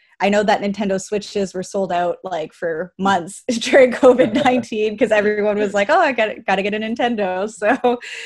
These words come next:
Speaker 1: yeah, I
Speaker 2: Yeah.
Speaker 1: think there are a lot of opportunities out there for sure, for,
Speaker 2: Yeah.
Speaker 1: especially for small business
Speaker 2: Yeah,
Speaker 1: owners.
Speaker 2: absolutely. Absolutely. Actually, uh, so Vargav was saying that over the last twelve weeks, they've,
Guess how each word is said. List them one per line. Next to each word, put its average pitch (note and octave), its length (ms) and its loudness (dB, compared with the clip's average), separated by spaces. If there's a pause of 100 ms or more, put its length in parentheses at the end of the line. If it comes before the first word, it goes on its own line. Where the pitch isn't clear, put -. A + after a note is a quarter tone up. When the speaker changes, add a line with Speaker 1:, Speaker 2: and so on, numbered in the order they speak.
(120)
Speaker 1:
yeah, A#3 280 4
I - 20 8
Speaker 2:
Yeah. A#3 60 6
Speaker 1:
think C#4+ 140 0
there B3 120 0
are A#3 160 2
a A#3+ 40 2
lot A3+ 160 0
of A3 60 -4
opportunities G#3 720 -4
out E3+ 240 -6
there D#3 160 -12
for F#3 120 -8
sure, F#3+ 460 -8
for, F#3 100 -10
Speaker 2:
Yeah. - 80 -8
Speaker 1:
especially E3+ 360 4
for F3+ 120 -8
small D#3 260 -14
business - 320 -14
Speaker 2:
Yeah, D#3+ 240 2
Speaker 1:
owners. C#3 100 4
Speaker 2:
absolutely. D3 480 -6 (280)
Absolutely. D3+ 400 2
Actually, E3 400 2
uh, C3+ 260 4 (260)
so F3 200 2
Vargav F3 460 4
was D#3+ 200 0
saying D#3+ 280 -2
that C3+ 120 0
over D3+ 200 -2
the C#3+ 100 0
last C3+ 320 0
twelve D3 320 -2
weeks, D3+ 380 -6
they've, B2+ 280 -2